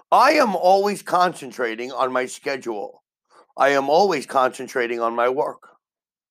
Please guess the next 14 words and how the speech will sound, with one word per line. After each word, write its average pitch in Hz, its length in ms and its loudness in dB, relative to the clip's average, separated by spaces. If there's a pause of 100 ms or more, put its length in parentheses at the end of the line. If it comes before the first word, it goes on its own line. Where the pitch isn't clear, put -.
(460)
What 117 180 2
about 127 260 2
you? 120 300 -6 (1300)
So 127 240 -2
give 113 180 -4
me 113 140 -6
an 117 100 -6
example. 131 580 -8 (580)
I 135 540 4
am 127 540 2
concentrating 117 1200 -4 (160)
on, 101 640 0 (400)
or 117 540 4 (420)
I 127 480 4